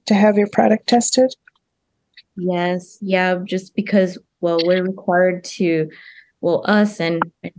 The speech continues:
Speaker 2: like, a lot of others, m-, businesses as well are required to maintain, um, accurate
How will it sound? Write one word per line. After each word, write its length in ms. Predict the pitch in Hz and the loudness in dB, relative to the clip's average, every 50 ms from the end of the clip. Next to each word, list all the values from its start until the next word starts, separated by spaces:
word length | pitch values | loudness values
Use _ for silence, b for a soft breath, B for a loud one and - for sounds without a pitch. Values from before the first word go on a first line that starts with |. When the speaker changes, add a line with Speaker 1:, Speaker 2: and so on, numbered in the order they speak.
| 175 | -8
Speaker 2:
like, 220 | 175 175 175 170 - | -4 -4 -4 -2 -2
a 40 | 160 | -2
lot 200 | 156 151 156 160 | -2 0 0 0
of 200 | 156 156 147 151 - - | 0 -2 -4 -6 -8 -6
others, 680 | 156 156 147 156 156 156 151 160 170 170 - - - - - - | -4 -2 0 0 2 2 2 0 -2 -6 -12 -16 -18 -16 -12 -8
m-, 240 | 175 175 - - - _ - | -8 -8 -8 -10 -14 _ -4
businesses 500 | - 190 185 - 160 160 - 156 156 165 | -4 -4 -2 -4 -8 -6 -6 -6 -4 -4
as 160 | 156 151 151 | -6 -4 -2
well 180 | 165 160 160 156 | -2 0 0 2
are 100 | 156 156 | 0 0
required 420 | 160 156 - - 160 165 165 165 | -2 -4 -4 -2 -2 -2 -2 -2
to 120 | - 196 | -2 -2
maintain, 640 | 180 165 147 156 180 170 - - 156 160 156 156 156 B B B B B B B _ _ | 0 0 -2 -2 -4 -6 -6 -6 -4 -4 -4 -4 -6 B B B B B B B _ _
um, 460 | - 160 151 147 143 143 147 151 156 - _ _ _ _ _ _ _ _ _ _ _ - | -12 -12 -10 -8 -6 -6 -4 -4 -6 -8 _ _ _ _ _ _ _ _ _ _ _ -8
accurate 540 | 165 160 160 - - 175 170 160 - - | -8 -8 -8 -6 -4 -2 -2 -2 -4 -6